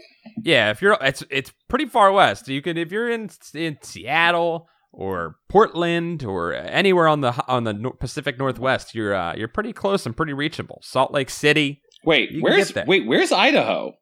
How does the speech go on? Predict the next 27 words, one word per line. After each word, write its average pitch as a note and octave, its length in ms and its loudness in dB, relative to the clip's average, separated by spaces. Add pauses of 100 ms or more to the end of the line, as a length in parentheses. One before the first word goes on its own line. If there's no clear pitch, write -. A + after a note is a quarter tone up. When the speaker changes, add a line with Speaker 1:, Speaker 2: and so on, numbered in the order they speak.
(140)
Speaker 1:
Idaho's C4 380 0
pretty F#3 200 2
far C#3+ 240 4
west. F#2+ 420 -4 (160)
Speaker 2:
Jesus C#4 480 2
Christ! G#3 440 2
Yeah, F#3 120 6
I'm, G#3 100 2
I, G3+ 340 2 (300)
yeah, A#2 180 2
I'm F3 240 4
embarrassed. B2 540 2
I F3 140 4
forgot A#2+ 420 2
how C#3+ 120 4
far D3 280 2
west A#2+ 260 2
Idaho G2 440 0
is. F2 140 -2
I B2+ 120 2
take A#2 240 -2
that C3+ 180 4
back. F#2+ 280 0 (1080)
Speaker 1:
It's E3+ 200 0
all, D3+ 200 6
it's F3 200 2
a, B2 180 -2